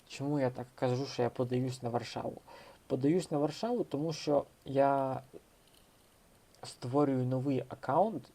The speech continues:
для того, щоб податись на Варшаву. Бо я не можу по старому аккаунту їздити в Варшаві. Мені треба в Варшаві, якби, створити новий обліковий запис, щоб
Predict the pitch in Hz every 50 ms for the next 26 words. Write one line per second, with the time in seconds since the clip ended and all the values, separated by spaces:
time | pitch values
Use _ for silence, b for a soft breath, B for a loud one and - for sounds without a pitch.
0 | - - 127 120 117 - 151 151 151 151 - - 131 123 - - 131 120 139 165
1 | 165 - 139 - - 131 123 123 127 117 - - 135 113 117 117 127 - - B
2 | B B B B B B B B 127 127 123 139 147 143 147 156 170 170 147 123
3 | 123 127 - 123 123 - - 131 143 139 135 123 131 - - - - - 131 139
4 | 156 160 156 147 - 123 131 - - - - _ _ - _ - _ - - -
5 | 120 131 131 123 135 127 123 131 127 117 113 120 117 - - - 113 117 113 120
6 | 123 - _ _ _ - _ _ _ _ _ - - _ - - 123 123 131 135
7 | 131 - - 127 127 135 123 123 131 - 127 - - - 196 214 220 175 - -
8 | - - 123 117 123 127 123 - - - 120 135 147 147 147 127 123 127 131 139
9 | 139 127 117 113 113 117 - 135 127 113 110 107 117 - 156 - - 220 - -
10 | - B B B B B B B B B B B - - - - - - - 120